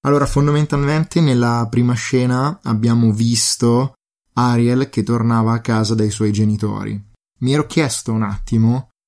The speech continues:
se tagliare il giorno dopo, che sarebbe stato sabato, vi ricordo che di sera ci sarà la festa organizzata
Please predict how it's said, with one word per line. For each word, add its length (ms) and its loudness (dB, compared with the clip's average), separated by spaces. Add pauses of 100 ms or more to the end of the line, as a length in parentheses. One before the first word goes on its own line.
(120)
se 240 -4
tagliare 360 0
il 100 0
giorno 280 0
dopo, 380 0
che 120 -10
sarebbe 320 -4
stato 260 -4
sabato, 500 -2
vi 120 0
ricordo 340 0
che 140 -2
di 80 0
sera 300 -2
ci 120 -4
sarà 300 -2
la 100 -2
festa 400 -2
organizzata 920 0